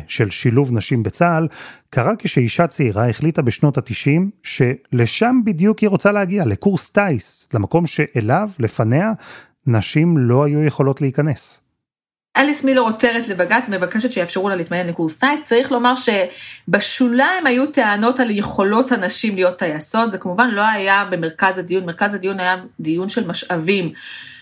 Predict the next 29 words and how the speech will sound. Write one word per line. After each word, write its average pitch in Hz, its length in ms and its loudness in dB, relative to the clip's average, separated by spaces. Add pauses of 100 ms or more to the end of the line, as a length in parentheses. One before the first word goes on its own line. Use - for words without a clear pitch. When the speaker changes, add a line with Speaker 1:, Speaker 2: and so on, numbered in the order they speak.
Speaker 2:
שנקראו 214 580 -2
לתוך 247 280 2
ביטחון 214 360 -2
המדינה. 180 460 -2
כלומר, 185 300 0
המדינה 196 500 0
אמרה, 190 460 2 (580)
"אנחנו 175 280 -2
משקיעים 196 300 0
הרבה 175 220 0
מאוד 175 180 2
כסף 180 320 -4
בכל 175 260 2 (100)
פרח 160 360 0
טיס, 214 280 0
בכל 170 200 -6
מי 196 80 -6
שמסיים 170 360 -6
קורס 147 300 -10
טיס, 233 380 0
הוא 220 180 2
מחזיר 226 480 2
לנו 208 200 -2
את 185 100 -4
ההשקעה 185 580 0
בשירות 175 520 -4
מאוד 160 260 -4
ארוך, 269 460 -2
נשים 226 400 0